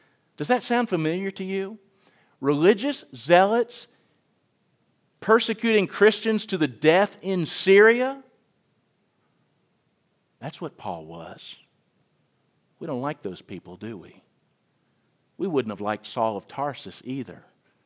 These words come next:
There's no scenario where we said, "We want to hang around with that terrorist, that guy." We certainly never would have thought he'd turn into one of the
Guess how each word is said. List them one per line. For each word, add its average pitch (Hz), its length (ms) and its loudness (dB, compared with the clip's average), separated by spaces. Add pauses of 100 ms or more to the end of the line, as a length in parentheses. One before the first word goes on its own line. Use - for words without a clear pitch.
(180)
There's 123 220 -4
no 180 200 6
scenario 170 480 2
where 120 100 2
we 117 80 -2
said, 123 160 -4
"We 143 100 -2
want 147 100 -2
to 127 60 -2
hang 131 260 -4
around 120 220 -2
with 107 80 -8
that 127 260 2
terrorist, 120 560 2
that 127 220 2 (260)
guy." 117 460 2 (920)
We 113 80 -8
certainly 135 480 2
never 117 240 0
would 113 100 -4
have - 80 -10
thought 113 220 0
he'd 104 160 -8
turn 120 220 -6
into 101 400 -10
one 110 160 -10
of 95 80 -10
the 87 140 -14